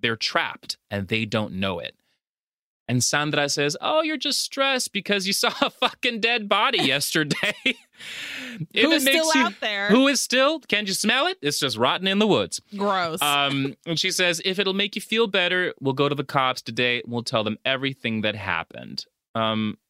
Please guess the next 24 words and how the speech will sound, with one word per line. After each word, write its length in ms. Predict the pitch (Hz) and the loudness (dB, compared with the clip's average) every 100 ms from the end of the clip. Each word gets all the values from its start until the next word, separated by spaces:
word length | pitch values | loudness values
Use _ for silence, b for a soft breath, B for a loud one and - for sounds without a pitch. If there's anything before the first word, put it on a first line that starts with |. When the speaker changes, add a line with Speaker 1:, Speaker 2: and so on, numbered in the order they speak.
| _ | _
Speaker 1:
should 240 | - 151 | -4 -2
have 100 | 107 | -2
done 240 | 85 82 78 | -4 -6 -4
that. 240 | 87 143 - _ _ _ _ _ - | -2 -2 -6 _ _ _ _ _ -2
Speaker 2:
Been 480 | 214 226 240 233 | 0 0 0 0
done 280 | 202 175 160 | 0 -2 -6
that. 420 | 147 131 117 - - | -6 -6 -10 -12 -2
Speaker 1:
And 340 | 135 131 131 | 0 2 2
Deborah 400 | 143 147 147 139 | 2 2 2 2
says, 720 | 139 131 127 123 123 123 - - _ _ _ - | 0 0 2 2 0 -2 -4 -10 _ _ _ -6
"I 320 | 110 127 139 | -2 0 0
want 260 | 120 117 113 | -4 -6 -6
to 100 | 117 | -8
go 420 | 104 92 87 95 - | -4 -2 -2 -6 -10
in 140 | 101 98 | -8 -6
the 80 | 95 | -6
basement." 840 | 87 - - - _ _ - - _ _ _ | -8 -4 -4 -4 _ _ -8 -8 _ _ _
So 160 | - 120 | -4 0
they 120 | 113 | 0
go 160 | 107 101 | 0 0
back 300 | 101 120 151 | 0 0 -2
into 140 | 151 | -4
the 100 | 185 | -2
house. 600 | 131 90 82 113 - - | 0 -2 -2 -4 -4 -4